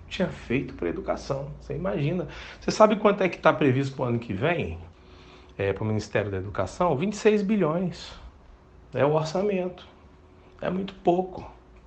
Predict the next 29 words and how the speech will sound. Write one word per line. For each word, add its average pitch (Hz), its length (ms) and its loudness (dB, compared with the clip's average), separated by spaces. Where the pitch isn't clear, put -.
É 123 40 -2
muito 156 380 2
pouco. 104 500 -6
Agora, 139 260 6
você 185 100 2
imagina 175 300 4
se 196 100 0
a 196 40 6
gente 190 100 0
tivesse 185 360 4
um 202 280 4
trilhão 180 800 8
pra 139 160 6
investir 131 400 2
só 131 180 0
na 135 80 2
educação. 127 640 -2
É? 156 320 2
Então, 160 560 6
é, 120 360 0
é, 117 100 0
já 120 100 2
é 151 80 4
nascer 175 380 2
bebê 170 440 2
com, 190 400 0
com, 160 460 0
com 147 200 -6
doutorado. 135 600 0